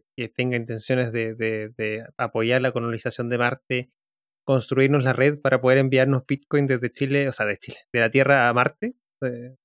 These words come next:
¿se podrá hacer? Yo creo que sí, obviamente, porque las comunicaciones están. Eh, sería interesante, ojalá estemos vivos para ver una primera transferencia de Bitcoin desde la Tierra hacia Marte. Sería interesante ver eso. Eh,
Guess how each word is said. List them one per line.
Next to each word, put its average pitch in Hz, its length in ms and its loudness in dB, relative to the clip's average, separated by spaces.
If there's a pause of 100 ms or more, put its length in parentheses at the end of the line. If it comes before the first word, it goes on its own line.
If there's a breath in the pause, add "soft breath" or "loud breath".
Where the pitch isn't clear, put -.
(220)
¿se 120 60 -12
podrá 113 240 2
hacer? 202 320 -2
Yo 139 80 -6
creo 135 140 -2
que 147 100 -2
sí, - 200 -6 (260)
obviamente, 131 400 0
porque 117 160 -6
las 113 120 -8
comunicaciones 117 580 -6
están. 107 320 -4 (360)
Eh, 110 320 -4
sería 117 220 -2
interesante, 131 880 0
ojalá 127 340 2
estemos 135 360 0
vivos 147 500 0 (840)
para 120 300 4
ver 143 440 4 (680)
una 139 160 4
primera 135 300 4
transferencia 131 640 2
de 123 100 2
Bitcoin 131 380 0
desde 120 200 -2
la 113 120 0
Tierra 127 240 0
hacia 120 180 -2
Marte. 113 320 -2
Sería 113 220 -8
interesante 110 560 -10
ver 113 160 -6
eso. - 220 -14 (380)
Eh, 101 380 -10